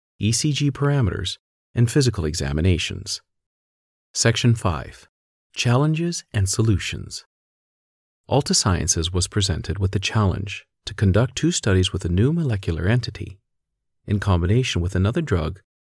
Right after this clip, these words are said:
that had the potential to cause a serious effect on subjects. While it may have been easier or less costly to simply replicate the studies, or perhaps combine them together, the project team worked with the sponsor to design two different studies,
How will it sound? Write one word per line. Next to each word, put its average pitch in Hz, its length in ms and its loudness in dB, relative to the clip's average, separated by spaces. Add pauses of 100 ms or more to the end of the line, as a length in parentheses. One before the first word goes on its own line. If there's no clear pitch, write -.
that 95 100 -4
had 117 180 2
the 143 80 0
potential 95 520 -2
to - 100 -6
cause - 300 -4
a 82 40 -4
serious 113 420 0
effect - 440 -8
on 87 160 -8
subjects. - 640 -4 (800)
While 113 180 4
it 98 80 6
may 135 160 4
have 190 120 2
been 135 140 4
easier 95 460 4
or 92 180 0
less 101 220 2
costly 85 460 -4
to 85 80 -2
simply 135 380 0
replicate 98 520 -2
the 87 80 -12
studies, - 540 -2 (480)
or 104 100 2
perhaps 110 380 0
combine 90 380 2
them 76 100 -2
together, 98 540 -4 (680)
the 117 80 0
project 165 440 -2
team 110 300 2
worked 110 240 2
with 101 80 -4
the - 80 -6
sponsor 85 440 -4
to - 140 -8
design 85 480 0
two 165 280 -2
different 90 360 -4
studies, - 540 -4